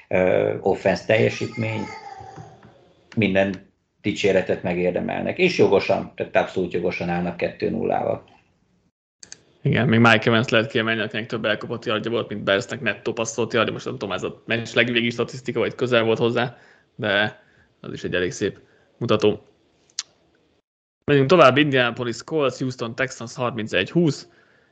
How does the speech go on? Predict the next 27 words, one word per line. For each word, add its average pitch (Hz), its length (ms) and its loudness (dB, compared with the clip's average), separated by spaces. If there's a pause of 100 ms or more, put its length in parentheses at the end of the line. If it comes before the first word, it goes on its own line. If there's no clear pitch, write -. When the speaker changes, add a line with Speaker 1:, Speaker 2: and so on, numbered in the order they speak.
(380)
Speaker 2:
Richardson 127 520 4
elég 113 140 0
jól 123 460 2
kezdett, 123 720 -2
aztán 110 420 -10
nagy 123 140 -8
rázkódása 123 640 -2
lett, 117 340 -6
ö, 110 440 -2 (540)
de 104 460 2
utána 87 640 -8 (160)
Minshewval 98 500 -8
is, - 200 -8
ö, 107 220 -4 (480)
le-, 127 220 -6
lehozták 113 520 -2
ezt 113 200 -8
a, 120 320 -6
ezt - 260 -14
a - 140 -6
mérkőzést, 107 600 -4
úgyhogy - 300 -4 (1160)
Coltsnál 139 340 6
el-, 131 120 8
elégedettek 120 500 6
lehetnek 113 360 0
a 110 380 -6